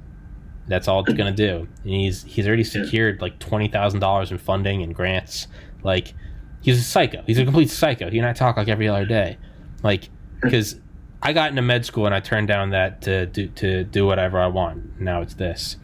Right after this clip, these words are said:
Speaker 1: My buddy Aaron went to med school and dropped out after a year to build telekinetic robots. Warren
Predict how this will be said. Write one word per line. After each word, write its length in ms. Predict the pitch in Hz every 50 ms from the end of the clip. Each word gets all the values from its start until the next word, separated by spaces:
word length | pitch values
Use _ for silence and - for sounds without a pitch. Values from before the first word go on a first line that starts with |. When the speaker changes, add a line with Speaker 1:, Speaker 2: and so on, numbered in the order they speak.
| - - - - -
Speaker 1:
My 60 | 101
buddy 260 | 101 107 107 107 107 -
Aaron 500 | 123 120 120 120 113 107 104 101 98 101
went 180 | 104 120 120 -
to 60 | 117
med 220 | 104 101 98 95 -
school 260 | - - 98 92 92
and 80 | 95
dropped 240 | 98 104 98 95 - 101
out 100 | 98 98
after 260 | 95 95 - - 95
a 60 | 92
year 160 | 95 95 95
to 60 | 92
build 260 | 90 - 98 95 92 -
telekinetic 520 | - 104 95 90 - 98 95 90 87 -
robots. 580 | 107 107 104 98 104 104 98 - - - - - - - - - - - - - - -
Warren 500 | 107 123 131 127 123 117 117 117 110